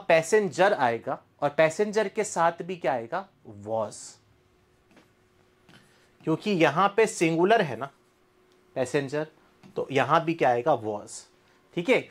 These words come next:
फिक्स कॉन्सेप्ट है, कुछ भी चेंज नहीं है, कॉन्सेप्ट फिक्स है, राइट। नेक्स्ट क्वेश्चन, पैसेंजर वर नहीं आएगा, पैसेंजर के साथ वर नहीं आता, पैसेंजर के साथ was आता है। अगर many passengers लिखा हुआ होता तो वर, many a passenger was।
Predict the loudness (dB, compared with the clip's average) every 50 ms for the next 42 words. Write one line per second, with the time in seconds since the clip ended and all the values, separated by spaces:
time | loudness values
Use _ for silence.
0 | _ -2 -2 -2 -2 -6 -2 0 0 0 0 0 0 0 0 0 -2 -8 -10 -10
1 | -10 _ _ -8 -8 -8 -2 0 0 0 0 -2 -2 -2 -4 -4 -4 -4 -4 -4
2 | -8 -10 -12 -4 -2 -2 -2 0 -2 -6 -6 -6 -8 -8 -8 -8 -8 -10 -16 -18
3 | -18 -20 _ _ _ _ _ _ _ _ _ _ _ -8 -8 -8 -10 -14 -20 -20
4 | _ _ _ _ _ _ _ _ _ _ _ _ _ -2 -2 -2 -4 -8 -10 -12
5 | -10 -12 -16 -16 -18 -20 _ _ _ _ _ _ _ -20 -20 _ _ _ _ _
6 | 2 2 2 4 2 2 2 4 2 2 4 4 4 4 4 2 0 -2 0 -2
7 | -2 -2 -4 -6 -10 -16 -2 0 2 2 2 2 0 0 2 0 0 0 -2 -2
8 | 2 2 2 2 2 2 0 0 0 -2 -4 -4 -4 -2 0 -2 0 0 0 -2
9 | -2 -4 -6 -4 -4 -4 -4 -4 -6 -4 -4 -4 -4 -4 -6 -8 -8 -8 -10 -12
10 | -14 -14 -16 -18 -18 -20 _ _ _ -20 -20 -20 -8 -6 0 2 2 2 4 4
11 | 2 2 2 2 2 2 2 2 2 2 0 0 2 2 2 2 0 -4 -10 -10
12 | -4 -2 0 0 2 0 0 -2 0 0 0 0 0 -4 -4 -2 0 -2 -2 -2
13 | -6 -14 _ _ _ _ _ _ _ -6 -4 -2 -2 -2 -2 -4 -2 -2 -4 -4
14 | -4 -6 -6 -4 -4 -4 -4 -6 -8 -14 -14 -14 -16 -18 -20